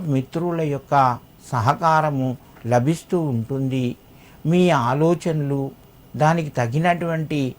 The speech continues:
ప్రణాళికలు ఈరోజు రూపకల్పన జరుగుతూ ఉంటుంది. దీని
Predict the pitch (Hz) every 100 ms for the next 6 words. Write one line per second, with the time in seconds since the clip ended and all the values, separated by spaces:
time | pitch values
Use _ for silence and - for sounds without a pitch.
0 | - - 131 127 139 160 165 151 143 131
1 | 123 - - - - 156 151 131 143 165
2 | 147 135 131 - - 123 151 190 - 180
3 | 156 143 131 139 127 - - - 113 120
4 | 120 151 156 170 147 120 135 135 131 127
5 | 123 - - - - 143 190